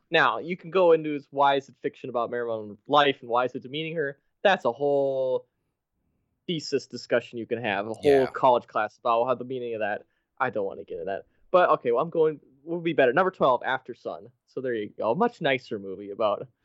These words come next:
Speaker 2: Yes.
Speaker 1: uh, father-daughter relationships than Blonde. <laughs> That one's a much more twisted version. After Sun is great. No stakes. No real drama in this movie or anything. It's one of those movies where, like, not much happens, but it's just so pure emotional.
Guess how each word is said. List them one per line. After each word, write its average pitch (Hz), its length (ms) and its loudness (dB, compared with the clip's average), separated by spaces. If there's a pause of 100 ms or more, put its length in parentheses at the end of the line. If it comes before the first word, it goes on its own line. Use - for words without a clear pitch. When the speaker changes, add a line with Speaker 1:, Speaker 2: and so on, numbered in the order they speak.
(240)
Speaker 2:
Yes. 113 560 2
Speaker 1:
uh, - 0 - (160)
father-daughter 143 600 4
relationships 143 760 -4
than 160 160 -2
Blonde. 151 520 -4
<laughs> - 80 -20
That 185 160 4
one's 208 220 2
a 160 320 -6
much 233 340 2
more 214 160 -8
twisted 175 400 -6
version. 127 320 -8
After 139 240 -2
Sun 131 200 -6
is 120 100 -14
great. 127 220 -4 (340)
No 175 200 6
stakes. - 640 -6 (420)
No 135 200 2
real 214 220 -4
drama 175 440 -6
in 165 60 -10
this 165 200 -10 (160)
movie 143 340 -8
or 131 140 -2
anything. 147 580 -2
It's - 300 -12
one 214 60 6
of 226 40 8
those 214 140 2
movies 165 340 2
where, 135 80 4
like, 127 140 2
not 339 160 2
much 339 160 -4
happens, 202 480 -2
but 160 100 -10
it's 143 100 -20
just - 300 -14
so 147 200 0
pure 135 260 -6
emotional. 120 600 -6